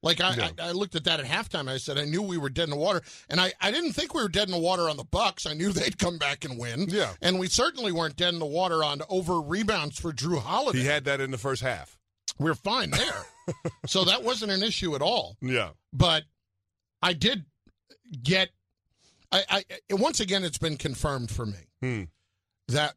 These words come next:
Speaker 1: just following the Nets this season is gonna be remarkable entertainment.
Speaker 2: Oh, no doubt. It's spectacular.
Speaker 1: It really is.
Speaker 2: Mm-hmm.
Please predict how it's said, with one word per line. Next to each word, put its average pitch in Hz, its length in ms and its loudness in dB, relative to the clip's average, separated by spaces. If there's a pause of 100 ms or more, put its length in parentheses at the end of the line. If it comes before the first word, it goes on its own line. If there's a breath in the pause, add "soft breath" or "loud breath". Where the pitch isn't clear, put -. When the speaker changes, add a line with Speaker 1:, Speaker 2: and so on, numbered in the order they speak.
Speaker 1:
just 190 360 0
following 175 880 0
the 131 180 0
Nets 147 600 -2
this 123 280 0
season 113 600 -2 (520)
is 127 200 0
gonna 139 240 0
be 120 320 0 (360)
remarkable 135 720 2
entertainment. 98 520 -6
Speaker 2:
Oh, 156 160 2
no 110 160 -6
doubt. 92 320 -10
It's 180 160 -2
spectacular. 196 600 -2 (120)
Speaker 1:
It 151 160 0
really 143 520 4
is. - 360 -12
Speaker 2:
Mm-hmm. 113 240 0